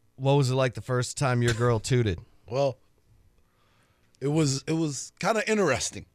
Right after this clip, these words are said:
Speaker 2: you know? It's
Speaker 1: 'Cause
Speaker 2: like
Speaker 1: you
Speaker 2: wh-
Speaker 1: probably, you probably are tooting all the time,
Speaker 2: Uh,
Speaker 1: right?
Speaker 2: no, not me. I try not to.
Speaker 1: Okay.
Speaker 2: Most of mine are just, I try to
Speaker 1: Silent but deadly?
Speaker 2: Yeah, I try to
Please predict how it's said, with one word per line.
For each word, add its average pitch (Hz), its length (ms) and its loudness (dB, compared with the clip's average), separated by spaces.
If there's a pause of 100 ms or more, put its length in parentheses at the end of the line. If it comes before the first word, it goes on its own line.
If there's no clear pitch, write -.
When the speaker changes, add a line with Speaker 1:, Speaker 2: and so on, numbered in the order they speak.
(160)
Speaker 2:
you 117 140 -6
know? 139 280 2
It's 147 100 2
Speaker 1:
'Cause 156 80 6
Speaker 2:
like 175 100 8
Speaker 1:
you 247 80 2
Speaker 2:
wh- - 40 2
Speaker 1:
probably, 175 640 2
you 170 160 -6
probably 143 840 2
are 113 420 2 (200)
tooting 139 340 2
all 120 160 0
the 101 80 -4
time, 92 400 -4
Speaker 2:
Uh, 165 60 0
Speaker 1:
right? 113 340 4
Speaker 2:
no, 196 180 2
not 185 200 2
me. 110 340 -4
I 131 80 -4
try 147 220 2
not 120 240 -2
to. 98 220 -10
Speaker 1:
Okay. 95 280 -4
Speaker 2:
Most 135 320 -4
of 123 60 -10
mine 123 320 -6
are 95 100 -10
just, 92 380 -14 (120)
I - 40 -14
try 120 200 -6
to 90 140 -8 (100)
Speaker 1:
Silent 120 360 2
but 110 100 -2
deadly? 113 380 0
Speaker 2:
Yeah, 117 160 -4
I 110 40 -2
try 208 160 2
to 127 160 0